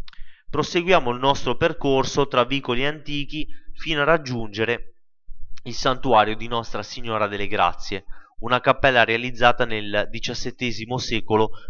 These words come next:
come ex voto alla Vergine per aver salvato la popolazione dalla peste. Ma ciò che colpisce chiunque a Castelvecchio di Rocca Barbena è sicuramente il suo castello. Sebbene non sia visitabile perché privato,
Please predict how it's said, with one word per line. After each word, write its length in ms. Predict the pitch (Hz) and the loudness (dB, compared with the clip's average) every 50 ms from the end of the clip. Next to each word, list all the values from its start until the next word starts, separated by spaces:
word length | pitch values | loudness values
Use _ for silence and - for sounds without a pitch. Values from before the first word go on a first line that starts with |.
| - - | -6 -2
come 320 | - 127 127 131 131 131 | 0 0 2 4 4 2
ex 260 | 131 - - - - | 2 0 -4 -8 -4
voto 400 | 120 113 117 113 107 104 - - | 0 2 4 4 4 4 4 2
alla 140 | 110 117 123 | 2 4 4
Vergine 600 | 120 120 110 104 101 98 101 107 107 110 113 104 | 6 6 6 6 6 4 0 -4 -4 -4 -4 -2
per 200 | - - 120 120 | 0 2 4 4
aver 240 | 123 117 135 131 113 | 4 4 4 2 0
salvato 520 | - - 120 113 113 110 123 117 - - | 0 0 0 0 4 6 6 6 6 2
la 100 | 101 101 | 0 0
popolazione 680 | 104 113 110 117 127 131 135 127 - - 117 110 104 104 | 0 -2 -2 0 0 0 0 -2 -4 -6 -6 -4 -4 -4
dalla 220 | 95 104 98 95 95 | -4 0 0 0 0
peste. 600 | - - 90 85 82 - - - - 95 - - - - - - - - - - - - - | 2 0 0 0 0 -2 -4 -4 -2 -2 -2 -2 -2 -2 -2 -2 -2 -2 -4 -4 -4 -4 -2
Ma 140 | - 107 117 | -2 -2 0
ciò 160 | - - 147 | 2 2 0
che 140 | 147 143 131 | 0 0 -2
colpisce 520 | - 131 123 113 - 131 131 120 117 135 135 | 0 0 0 0 0 -2 -2 -2 -2 -2 -2
chiunque 520 | - 120 123 131 131 127 117 - - 101 | -2 0 2 2 2 2 0 0 0 0
a 80 | 95 - | -2 -2
Castelvecchio 680 | - 117 113 - - 117 110 107 127 131 - - 113 | -2 -4 -4 -2 -4 -4 0 0 0 0 0 -2 -4
di 100 | 98 101 | -2 2
Rocca 300 | 107 110 110 - - 127 | 4 4 4 4 2 2
Barbena 560 | 131 147 147 120 110 107 95 95 92 98 92 - - - - | 4 4 4 4 2 0 -2 -2 -2 -4 -4 -6 -8 -12 -8
è 120 | - 117 120 | -6 -6 -4
sicuramente 720 | - - 139 120 - 139 135 131 123 117 113 113 - 123 | -4 -4 -6 -2 0 2 2 2 2 0 -4 -4 -4 -6
il 60 | 113 | -6
suo 180 | 107 - - 107 | -4 -4 -4 -4
castello. 800 | - 117 110 - - - - 90 82 82 85 85 90 90 - - - - - - - - - - - - - - - | -2 -2 -2 -2 -2 -2 0 0 0 0 0 -2 -4 -4 -4 -6 -8 -8 -8 -8 -8 -6 -4 -4 -2 -2 -4 -4 -4
Sebbene 480 | - - - 131 127 151 160 165 156 | -4 -4 -2 0 2 2 2 2 0
non 160 | 139 127 120 113 | 0 -2 -2 -2
sia 180 | - - 135 | -4 -4 -2
visitabile 960 | 123 120 117 - 117 110 - 131 123 123 110 110 101 95 95 95 - - - _ | -2 0 -2 -2 -2 2 4 6 8 8 6 4 -2 -4 -4 -6 -6 -8 -12 _
perché 300 | - 107 101 - - 117 | -6 -6 -4 -4 -4 -4
privato, 760 | - 113 113 98 104 101 92 87 87 - - 104 113 113 - | -4 -4 -4 0 2 4 4 4 4 2 0 -2 -2 -2 -2